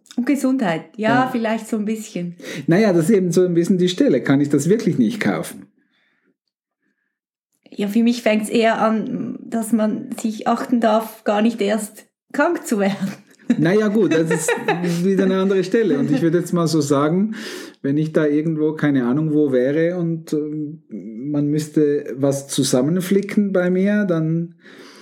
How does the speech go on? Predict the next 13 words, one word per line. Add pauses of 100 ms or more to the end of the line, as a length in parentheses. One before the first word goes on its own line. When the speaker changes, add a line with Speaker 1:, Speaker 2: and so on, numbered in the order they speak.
(500)
Speaker 2:
kann
es
in
gewissen
Orten
und
Ländern
dieser
Welt
schon
eine
Menge
helfen